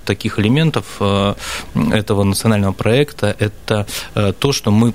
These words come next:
видим эти предприятия, которые сумели перестроиться, сумели встроиться, э, в существующую рыночную действительность и сейчас на территории, э, Красноярского края производят продукцию,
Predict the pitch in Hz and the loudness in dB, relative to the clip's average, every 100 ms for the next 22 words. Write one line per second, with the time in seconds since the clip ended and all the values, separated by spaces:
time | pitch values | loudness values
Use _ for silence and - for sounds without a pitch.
0 | - 101 107 127 101 90 - - 98 - | -4 -4 2 2 0 -4 -6 -4 -4 0
1 | 113 156 120 104 - - 123 113 101 - | 0 2 -2 -4 -4 2 2 4 0 0
2 | - 120 123 110 90 - 92 - 107 143 | -2 2 2 2 -2 -2 -2 0 2 2
3 | 170 - 147 - - 107 120 110 92 - | 0 -4 -6 -6 0 2 4 2 -2 -4
4 | 113 117 107 95 - 95 90 - 98 95 | 0 4 2 0 -2 -2 -2 -2 0 0
5 | 92 - 110 - 117 - 107 92 - 98 | -2 -2 -2 0 0 2 2 2 0 0
6 | 95 87 104 110 101 - 98 95 101 - | 0 0 0 2 0 0 0 0 -2 0
7 | 160 165 127 107 - - - - 143 143 | 0 2 0 0 -2 -2 -2 0 0 0
8 | 107 90 104 107 117 107 95 95 - - | -4 -4 -2 0 2 2 0 -4 -10 -10
9 | - - 101 95 - 110 101 - 98 95 | -8 -4 -4 -2 0 0 0 0 -2 0
10 | 113 135 151 - 101 104 101 101 123 123 | 0 2 2 0 0 2 0 0 0 0
11 | - 113 117 104 - - | 0 0 2 -2 -4 -8